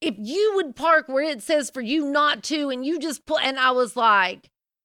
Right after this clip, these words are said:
I literally said, <laughs> "I'm sorry you're having a bad day.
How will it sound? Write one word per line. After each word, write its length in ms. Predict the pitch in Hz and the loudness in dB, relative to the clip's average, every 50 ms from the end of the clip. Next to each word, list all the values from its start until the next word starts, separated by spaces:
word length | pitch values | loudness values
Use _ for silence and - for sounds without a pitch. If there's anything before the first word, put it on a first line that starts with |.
| _ _ - | _ _ -4
I 180 | 180 180 190 196 | -2 -2 -2 -2
literally 380 | 190 196 180 175 175 175 175 | -4 -6 -6 -6 -6 -6 -8
said, 440 | 151 - - 151 143 143 139 135 - _ _ _ _ _ _ _ - | -10 -8 -6 -6 -6 -6 -8 -10 -12 _ _ _ _ _ _ _ -10
<laughs> 0 | 226 196 156 - _ _ - - - _ _ - 202 214 _ _ _ _ _ _ _ _ _ _ _ _ _ _ _ _ _ _ _ _ _ _ _ _ _ _ _ _ _ _ _ _ _ _ _ _ _ _ _ _ _ _ _ - | -10 -10 -10 -14 _ _ -20 -20 -20 _ _ -20 -20 -20 _ _ _ _ _ _ _ _ _ _ _ _ _ _ _ _ _ _ _ _ _ _ _ _ _ _ _ _ _ _ _ _ _ _ _ _ _ _ _ _ _ _ _ -6
"I'm 160 | 254 277 320 | -6 -4 -4
sorry 380 | 294 - - 214 202 202 196 196 | -6 -6 -6 -4 -4 -4 -4 -4
you're 120 | 185 185 | -6 -6
having 320 | 196 202 180 175 175 175 165 | -6 -6 -6 -6 -8 -10 -10
a 60 | 160 | -8
bad 280 | 151 165 170 165 170 | -8 -8 -8 -8 -8
day. 500 | 160 175 180 185 - - - 247 - - | -8 -8 -8 -8 -6 -6 -4 -4 -6 -6